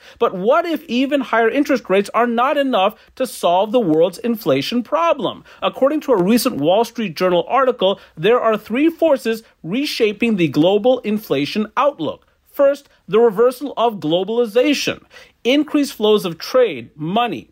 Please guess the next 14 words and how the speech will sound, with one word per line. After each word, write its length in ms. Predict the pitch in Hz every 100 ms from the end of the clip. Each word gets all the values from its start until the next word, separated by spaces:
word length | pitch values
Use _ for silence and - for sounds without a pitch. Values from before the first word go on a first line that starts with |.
| _
people, 360 | - 269 208 -
and 200 | 175 175 -
ideas 460 | 156 147 220 196
flourished 520 | - - 339 175 151 - - 202
with 120 | 185
the 180 | 202 -
end 180 | 196 254
of 80 |
the 80 | 254
Cold 320 | - 214 214
War 240 | 170 151 190
and 260 | 226 247 226 -
China's 440 | - 233 247 226 247
entry 420 | 294 - 196